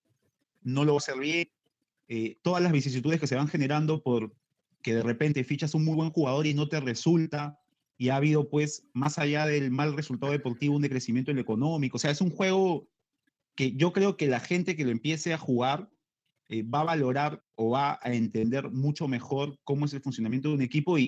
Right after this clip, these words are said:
y, y que no es tan fácil criticar, ¿no? O sea, a veces es muy fácil criticar, "Oye, ¿qué está haciendo este entrenador? Puta, hay todo un trabajo detrás", o sea, es, es, este... Está bueno para ponerse en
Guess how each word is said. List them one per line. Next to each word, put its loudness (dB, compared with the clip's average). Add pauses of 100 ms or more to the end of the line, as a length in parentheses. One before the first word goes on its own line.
y, -10
y -8
que 2
no 6
es 2
tan 0
fácil -4
criticar, -4
¿no? -4
O -6
sea, -2
a 0
veces -4
es 0
muy 2
fácil -4
criticar, -4
"Oye, 0
¿qué -6
está -6
haciendo -6
este -8
entrenador? -2
Puta, -4
hay 0
todo 0
un 2
trabajo -2
detrás", -2
o -12
sea, -6 (800)
es, -6
es, -4
este... -4 (360)
Está -2
bueno 2
para 0
ponerse 0
en -2